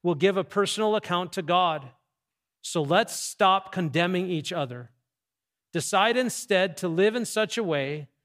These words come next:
that you will not cause another believer to stumble or fall." The orientation of our lives and our love for others is towards others.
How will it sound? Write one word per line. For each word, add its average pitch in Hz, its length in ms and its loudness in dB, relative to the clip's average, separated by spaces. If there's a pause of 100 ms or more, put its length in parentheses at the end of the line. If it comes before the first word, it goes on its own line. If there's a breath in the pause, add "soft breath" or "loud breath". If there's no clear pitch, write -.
(280)
that 190 140 -2
you 180 180 0
will 180 140 2
not 190 360 2
cause 180 360 2
another 165 340 -2
believer 139 640 -6 (380)
to 143 100 -6
stumble 143 540 -6
or 151 160 -12
fall." 120 400 -16 (2000)
The 139 80 -2
orientation 175 720 -2
of 143 160 -6
our 147 80 0
lives 131 760 -4
and 139 140 -10
our 131 80 -6
love 143 580 -6 (640)
for 170 360 0 (240)
others 117 720 -2 (260)
is 139 260 -6
towards 131 460 -8 (100)
others. 104 580 -16